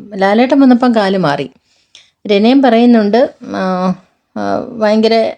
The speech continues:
ഇത് മോശമായിരുന്നു എന്ന് രനയും പറയുന്നുണ്ട്. അപ്പോൾ രനയോട് ചോദിക്കുന്നുണ്ട്,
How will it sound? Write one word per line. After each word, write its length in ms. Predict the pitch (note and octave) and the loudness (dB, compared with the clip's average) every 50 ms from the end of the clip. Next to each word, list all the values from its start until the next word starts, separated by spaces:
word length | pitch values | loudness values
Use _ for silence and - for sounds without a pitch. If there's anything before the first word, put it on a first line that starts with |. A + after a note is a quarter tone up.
| _ - | _ -8
ഇത് 340 | - A#3+ A3+ A3+ - - A3+ | -4 -2 0 0 2 0 0
മോശമായിരുന്നു 680 | A3+ A3 A3+ A#3 A#3+ A#3+ D4 B3 A#3 G#3+ G#3+ G#3+ A3 | 0 2 0 0 0 2 2 2 2 2 2 0 0
എന്ന് 180 | A3 A3 A3 G#3+ | 2 2 2 2
രനയും 500 | G#3 G3+ G3+ G3+ G#3 G#3+ G#3+ G#3 - - _ _ _ _ - | 2 0 0 2 2 2 2 0 -2 -6 _ _ _ _ -2
പറയുന്നുണ്ട്. 580 | F#3+ F3+ F3+ F3+ F3+ E3+ E3 E3 F#3 A3+ D4 - _ _ _ _ _ - - _ _ | -2 0 0 -2 -2 -4 -2 -2 -2 -4 -4 -6 _ _ _ _ _ -20 -20 _ _
അപ്പോൾ 160 | F#3+ F#3 G#3 G3+ | -6 -4 -2 0
രനയോട് 360 | G3+ G3 G3 G#3 A3+ A3+ B3 | 0 0 2 2 2 2 2
ചോദിക്കുന്നുണ്ട്, 800 | A3 A3 G#3+ G#3+ A3 A3+ - B3 A3 G3 F#3 F3+ F3+ G#3+ C#4+ | 2 2 2 2 2 2 2 0 0 0 0 0 0 -2 -2